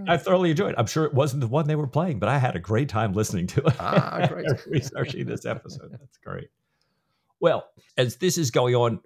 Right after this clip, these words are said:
Speaker 1: uh, these, all these, if you will, servants are, are coming in and out of the drawing room, and Missus Williams protests that, "Oh, no, no, they really can't sit down or take refreshments." I'm sure she'd really love to, but she has to protest.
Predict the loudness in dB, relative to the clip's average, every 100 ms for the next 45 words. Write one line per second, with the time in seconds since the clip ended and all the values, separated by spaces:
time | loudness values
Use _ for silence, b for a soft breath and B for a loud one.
0 | _ -10 -4 -2 -2 0 2 2 2 0
1 | -2 -10 _ _ -16 -10 -8 -8 -8 0
2 | 2 4 2 0 -4 -2 -2 2 2 2
3 | 2 0 2 2 2 -2 2 2 2 0
4 | 0 -2 -4 -6 -4 -2 -2 -2 -4 -4
5 | -4 -4 -2 -2 -2 -2 0 2 2 2
6 | 0 -2 -4 -4 0 0 -2 -6 -8 -6
7 | -4 -2 -4 -2 -2 -4 -6 0 0 0
8 | -10 -12 -12 -10 -10 -10 -10 -10 -10 -8
9 | -8 -8 -10 -14 -10 -12 -12 _ -4 -4
10 | -6 -12 -10 -10 -12 -14